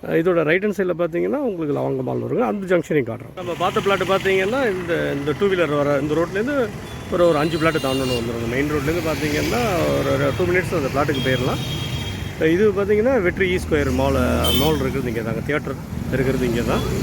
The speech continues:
இது பே-, பேக் சைடு வந்து புதிய பேருந்து நிலையங்க. அஹ், இங்கிட்டு பார்த்தீங்கன்னா, லவங்க மால் போயிருங்க.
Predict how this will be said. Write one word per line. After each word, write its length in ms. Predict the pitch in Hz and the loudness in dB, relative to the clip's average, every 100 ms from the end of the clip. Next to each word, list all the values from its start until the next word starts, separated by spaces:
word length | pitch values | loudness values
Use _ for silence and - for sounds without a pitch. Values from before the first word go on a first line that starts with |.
| - - - - | -2 -2 -2 2
இது 140 | 214 | 4
பே-, 400 | 196 208 196 175 | 4 4 2 0
பேக் 280 | 170 185 196 | 0 -2 -2
சைடு 140 | 208 | -4
வந்து 160 | 180 226 | -2 -4
புதிய 260 | 208 180 156 | -4 -2 -2
பேருந்து 280 | 135 123 | -2 -4
நிலையங்க. 320 | 120 117 110 113 - - - - - - - - - | -4 -4 -4 -6 -8 -8 -8 -8 -8 -8 -8 -8 -6
அஹ், 240 | - - 190 | -6 -6 -2
இங்கிட்டு 340 | 190 208 220 202 | 0 2 2 4
பார்த்தீங்கன்னா, 340 | 214 220 247 | 4 4 4
லவங்க 340 | 165 170 170 151 | 2 2 0 -2
மால் 240 | 127 113 | -4 -4
போயிருங்க. 320 | 113 117 110 | -8 -8 -8